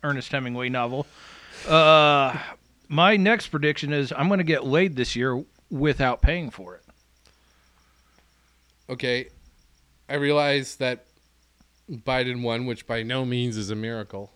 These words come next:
Speaker 2: But, Brandon, I don't think you know what you're asking. You know what you gotta do? If you wanna get
Speaker 1: No.
Speaker 2: laid, buddy, you gotta put in some effort.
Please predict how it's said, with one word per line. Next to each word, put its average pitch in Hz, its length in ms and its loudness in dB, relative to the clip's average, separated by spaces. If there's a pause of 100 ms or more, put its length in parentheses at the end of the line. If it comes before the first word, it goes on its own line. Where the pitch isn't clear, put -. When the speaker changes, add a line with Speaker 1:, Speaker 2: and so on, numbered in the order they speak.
(180)
Speaker 2:
But, 107 220 -14 (280)
Brandon, 110 440 -4 (280)
I 113 100 -10
don't 113 160 -6
think 110 220 -8
you 107 60 -6
know 104 120 -6
what 101 160 -8
you're 104 100 -4
asking. 110 300 -6
You 180 80 6
know 247 80 6
what 277 120 0
you 240 40 -4
gotta 202 200 6
do? 208 280 2
If 170 140 -4
you 175 60 -2
wanna 202 160 0
get 190 120 -2
Speaker 1:
No. 151 60 -2
Speaker 2:
laid, 180 180 2
buddy, 180 200 0
you 139 200 -6
gotta 160 180 2
put 160 160 2
in 156 120 -2
some 131 240 -6
effort. - 440 -18